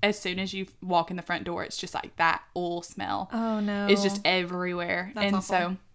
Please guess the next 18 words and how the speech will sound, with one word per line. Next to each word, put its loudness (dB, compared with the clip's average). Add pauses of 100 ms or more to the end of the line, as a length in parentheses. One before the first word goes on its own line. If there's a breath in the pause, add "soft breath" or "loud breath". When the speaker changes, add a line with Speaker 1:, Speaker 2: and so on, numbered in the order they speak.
(840)
Speaker 1:
yeah, 6 (280 loud breath)
I've 6
been 6
super 0
clumsy -2 (120)
this -2
week, -2
but -4
it's -6
Speaker 2:
Gonna 2
Speaker 1:
okay. 4
Speaker 2:
ha-, -14
gonna -2
have -2
to -6
work -2
on -8
that. -12